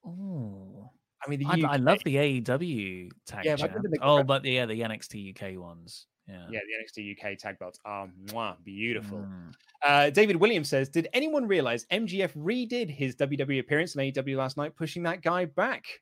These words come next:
Speaker 2: That's right. We talked about that earlier. Great stuff.
Speaker 1: Brooklyn Tui says, but he also says K O did it to him when it was definitely Samoa Joe.
Speaker 2: Daniel V T says, uh, "You think Alex Garcia and Thunder Rosa will be part of A E W? Cody and A E W's Twitter account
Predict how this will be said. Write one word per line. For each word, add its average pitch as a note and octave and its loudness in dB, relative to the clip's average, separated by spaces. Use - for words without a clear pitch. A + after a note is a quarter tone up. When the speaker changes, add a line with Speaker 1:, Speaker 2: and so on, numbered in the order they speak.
Speaker 2:
That's A2 -16
right. F#3+ 0
We B2 -8
talked B2+ -2
about B2+ -4
that C3+ 0
earlier. E3+ -2
Great C3+ -2
stuff. D#3 -4
Speaker 1:
Brooklyn C3+ 2
Tui B2+ -2
says, G2+ -8
but A#2 -4
he B2 2
also B2 0
says A2+ -4
K B2 0
O A2+ 0
did F#2+ -8
it F#2 -14
to G#2 -12
him F2+ -12
when F#2 -12
it G2+ -14
was G2+ -14
definitely A2 -10
Samoa F#2+ -12
Joe. F2+ -12
Speaker 2:
Daniel D#3 4
V D3+ 2
T D#3 0
says, C#3 4
uh, C#3+ 2
"You D3 -4
think C4 -2
Alex A#3 -2
Garcia G3 0
and E3+ -6
Thunder G#3 2
Rosa F3+ 0
will A2+ -6
be A2+ -6
part A2+ -4
of A2+ -6
A B2+ -2
E B2+ -4
W? A#2 -2
Cody E3 -4
and D3+ -6
A E3 -10
E E3 -10
W's D3 -4
Twitter G#3+ -2
account B2 -6